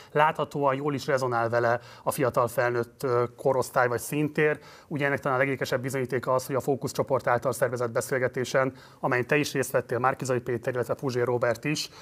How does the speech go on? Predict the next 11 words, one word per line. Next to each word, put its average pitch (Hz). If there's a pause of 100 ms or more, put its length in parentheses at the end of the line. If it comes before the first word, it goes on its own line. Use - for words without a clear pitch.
(140)
Ö, 135
ha 139
végignézed 143
a 127
kommentmezőket, 135
akkor 131
gyakorlatilag 131
kijelenthető, 127
hogy 123
ezt -
a 123